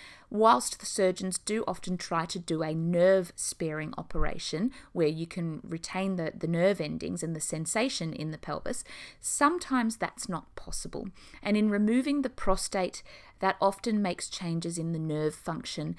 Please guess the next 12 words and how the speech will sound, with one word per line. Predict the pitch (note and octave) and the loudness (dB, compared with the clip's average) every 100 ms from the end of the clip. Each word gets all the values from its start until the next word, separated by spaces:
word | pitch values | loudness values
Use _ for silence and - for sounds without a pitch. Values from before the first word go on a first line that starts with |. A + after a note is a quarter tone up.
| - - - | -12 -16 -4
and | E3 E3+ | 0 2
that | E3 - | 2 2
can | - F#3 | -2 -2
result | G3 F3+ D#3+ E3+ | -2 0 -2 -2
in | D#3 | -6
erectile | D#3 D#3 F#3+ - - G#3+ | -6 -2 -2 -2 -4 -2
dysfunction, | G#3 A3 - G#3 G3+ - G#3 - - - | -2 -4 -4 -4 -2 -2 -4 -4 -12 -6
the | E3 - | -4 -2
inability | F3 D#3 - F3 F#3 F#3 - F#3 | -2 -2 0 0 0 -2 -6 -8
to | - | -8
perform | F3+ - - F3 E3 | -10 -10 -4 -4 -2
sexually | E3+ - - - D#3+ D#3+ | -4 -8 -8 -8 -6 -6